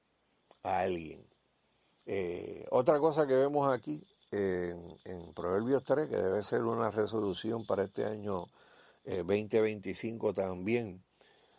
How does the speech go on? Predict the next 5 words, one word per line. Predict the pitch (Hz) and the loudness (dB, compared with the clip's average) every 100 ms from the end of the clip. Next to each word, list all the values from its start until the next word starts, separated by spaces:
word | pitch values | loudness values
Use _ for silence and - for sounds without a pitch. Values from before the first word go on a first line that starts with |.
| - | -16
es | - 98 | -10 -4
que | - 139 | 0 2
no, | 123 123 135 135 117 98 92 | 2 2 2 0 0 -2 2
no | 107 | 2
conspiremos, | 117 123 120 131 117 139 135 92 - - | 2 0 2 4 4 4 0 -4 -6 -10